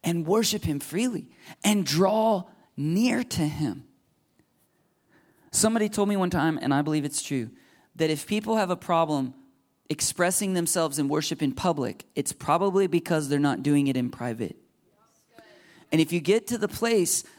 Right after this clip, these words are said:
where you're worshiping him in private, where you're pr-, you have a prayer life, when you get in public, I'm telling you, the Spirit of God will come on you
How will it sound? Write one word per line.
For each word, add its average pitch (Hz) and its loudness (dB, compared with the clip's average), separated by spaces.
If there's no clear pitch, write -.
where 175 2
you're 165 2
worshiping 196 2
him 196 0
in 151 2
private, 175 0
where 156 4
you're 156 2
pr-, - -6
you 190 2
have 185 2
a 196 2
prayer 196 0
life, 139 -4
when 135 4
you 185 6
get 269 4
in 196 4
public, 170 0
I'm 175 2
telling 175 2
you, 185 4
the 160 0
Spirit 180 0
of 143 -4
God 147 0
will 160 2
come 160 -2
on 185 2
you 226 -2